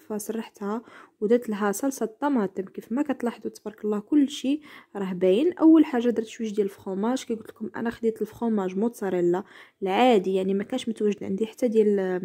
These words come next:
البيتزا، آه، يعني هذه القوام هي ديال الزربه. وكذلك، آه، عندي فرomاج غابي وعندي فرomاج ساندويتش. فالطبقه الاولى درت فيها مطيشه، من بعد شويه ديال الفرomاج ميكس،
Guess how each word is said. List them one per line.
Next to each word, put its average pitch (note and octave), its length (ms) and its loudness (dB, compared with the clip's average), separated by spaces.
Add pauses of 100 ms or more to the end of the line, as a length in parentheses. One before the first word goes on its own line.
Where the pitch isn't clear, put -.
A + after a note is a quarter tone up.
(200)
البيتزا، G3+ 580 -4 (680)
آه، F#3 640 2
يعني G#3 640 2
هذه G#3+ 140 4
القوام A#3 400 0
هي C4+ 80 4
ديال A3 180 4
الزربه. F3+ 540 0 (420)
وكذلك، B3+ 840 4
آه، G#3+ 600 2
عندي A3+ 200 0
فرomاج G3 520 0
غابي F3 460 0 (460)
وعندي C#4+ 240 4
فرomاج A#3 340 2
ساندويتش. F3 600 2
فالطبقه B3 600 -6
الاولى A3+ 400 4
درت A3 160 0
فيها F#3 320 -2
مطيشه، A3 580 0
من F#3+ 160 0
بعد F3+ 160 -6
شويه A#3 180 -10
ديال A3+ 160 -4
الفرomاج F#3+ 540 -6
ميكس، E4 280 0